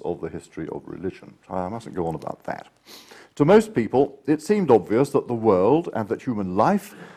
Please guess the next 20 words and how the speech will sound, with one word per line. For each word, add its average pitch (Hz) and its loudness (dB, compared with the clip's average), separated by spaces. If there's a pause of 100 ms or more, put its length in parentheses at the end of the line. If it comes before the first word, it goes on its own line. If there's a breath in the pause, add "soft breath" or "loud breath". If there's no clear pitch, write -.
(100)
showed 131 2
vital 190 4
signs 101 -6
of 110 -4
being 131 2
at 131 0
the 131 -4
mercy 135 0
of - -8
powerful 156 -2
beings, 107 -6
more 156 0
or 127 2
less 113 0
inscrutable, 107 -6 (300 loud breath)
but 131 2
in 120 -4
important 120 0
respects - -4
like 101 -4